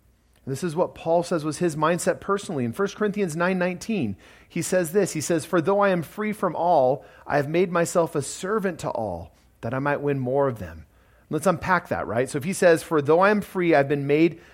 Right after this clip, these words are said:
myself a servant to all, that I might win more of them," what he's really saying is this.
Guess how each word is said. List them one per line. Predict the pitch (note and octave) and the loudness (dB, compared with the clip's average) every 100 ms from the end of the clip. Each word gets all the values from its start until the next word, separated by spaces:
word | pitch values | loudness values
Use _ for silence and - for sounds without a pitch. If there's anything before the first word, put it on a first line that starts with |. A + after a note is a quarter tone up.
| - | -6
myself | - C3 - E3+ D3 | -2 2 4 4 4
a | |
servant | - F#3 F#3+ G3 | 0 0 0 0
to | |
all, | - E3 D#3 | 4 6 8
that | D3+ D3 | 8 6
I | |
might | D#3+ D#3 B2+ | 6 2 2
win | D#3 F3+ | 0 2
more | C#3 B2+ | 4 4
of | B2 | 4
them," | A#2 G2 A#2+ C3 _ _ _ _ _ - | -2 -2 -6 -8 _ _ _ _ _ -10
what | B2+ | -6
he's | B2 | -4
really | F3+ F3 | -2 -2
saying | - D#3 B2 | 0 0 0
is | G#2 A2 | -2 -4
this. | F2+ D#2 - | -4 -6 -12